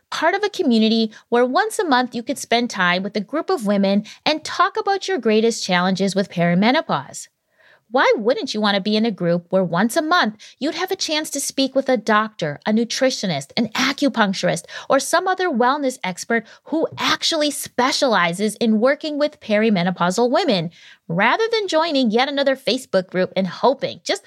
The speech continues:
hoping, that somebody just as clueless as you are might be able to answer your complex questions? Why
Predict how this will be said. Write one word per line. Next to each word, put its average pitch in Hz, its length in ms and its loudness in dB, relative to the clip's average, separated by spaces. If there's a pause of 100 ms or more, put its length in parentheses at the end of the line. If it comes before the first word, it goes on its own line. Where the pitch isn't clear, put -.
hoping, 185 440 -2 (240)
that 269 160 -2
somebody 233 460 0
just 294 340 -2
as 302 100 -14
clueless 285 380 -4
as 202 160 -2
you 269 240 0
are 170 240 2 (180)
might 254 240 2
be 247 120 -2
able 233 100 0
to 226 160 0
answer 214 240 -2
your 202 160 -2
complex 175 500 -2
questions? - 760 -6 (680)
Why 302 200 0